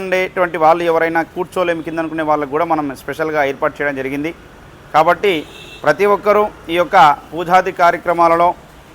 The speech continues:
కోటి దీపోత్సవ కార్యక్రమంలో పాల్గొనవలసిందిగా కోరుతున్నాము. మన గాజుల రామారం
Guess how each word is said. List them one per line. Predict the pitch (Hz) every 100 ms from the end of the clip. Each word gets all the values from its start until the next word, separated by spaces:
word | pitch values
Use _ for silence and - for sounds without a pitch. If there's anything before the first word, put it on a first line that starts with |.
| - - -
కోటి | 190 202
దీపోత్సవ | 208 180 196 196 175 175
కార్యక్రమంలో | 170 170 165 147
పాల్గొనవలసిందిగా | 147 160 160 151 147 147 123
కోరుతున్నాము. | 139 139 151 151 151 170 - - - - - - -
మన | 175 170 143 - 135
గాజుల | 151 196 202
రామారం | 190 185 180 180